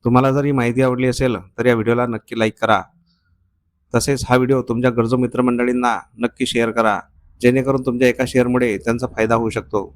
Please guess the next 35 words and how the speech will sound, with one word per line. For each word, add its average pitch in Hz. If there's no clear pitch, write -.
तुमच्या 127
काही 143
प्रतिक्रिया 131
असतील 135
तर 135
कमेंट 127
बॉक्समध्ये 127
नक्की 117
सांगा 113
आणि 127
आपल्या 127
चॅनलला 123
सबस्क्राईब 117
करून 113
घ्या. 104
मित्रांनो, 143
अशा 135
प्रकारच्या 135
बऱ्याच 127
जाहिराती 123
बघण्यासाठी 120
आपले 127
WhatsApp 127
आणि 131
Telegram 123
चॅनल 120
अवश्य 123
जॉईन 117
करून 120
घ्यायचे 110
आहे. 107
त्या 131
दोन्ही 131
चॅनलच्या 131
लिंक 131